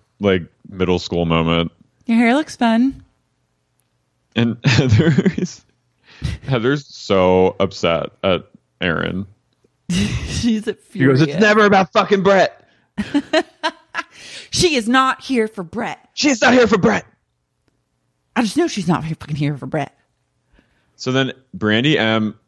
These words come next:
Speaker 1: is like, "You know what?" Brandy M coming out of, coming out of her hangover, she's like, "I'm gonna try to kill two birds with one stone and pit." She's gonna tell Erin that Heather exposed her and, like, sabotaged her, and she's gonna have them fight each other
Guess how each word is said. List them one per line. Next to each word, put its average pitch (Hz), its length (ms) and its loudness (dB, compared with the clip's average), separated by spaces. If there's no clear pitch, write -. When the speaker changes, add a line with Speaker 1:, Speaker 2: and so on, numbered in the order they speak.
Speaker 1:
is 98 160 -4
like, 98 220 2
"You 101 80 -2
know 98 140 2
what?" 101 400 0
Brandy 147 260 2
M 120 120 0
coming 123 220 0
out 110 220 0
of, 104 180 -10
coming 123 220 0
out 135 100 2
of 123 60 0
her 113 80 2
hangover, 92 480 0
she's 90 160 -6
like, 87 240 0
"I'm 104 220 0
gonna 123 360 0
try 101 220 0
to 101 60 0
kill 98 220 -2
two 104 180 -2
birds 95 280 2
with 87 100 -8
one 85 240 0
stone 92 600 0
and 98 140 -2
pit." 101 480 -2
She's 107 180 -6
gonna 127 140 4
tell 113 340 0
Erin 95 380 2
that 90 200 -2
Heather 92 580 -2
exposed 87 580 -4
her 104 240 2
and, 90 100 -2
like, 87 240 -2
sabotaged 92 680 -2
her, 120 180 0
and 92 120 -4
she's 87 160 -4
gonna 90 140 0
have 87 180 -2
them 82 180 -2
fight 80 240 -4
each 87 140 -2
other 101 500 2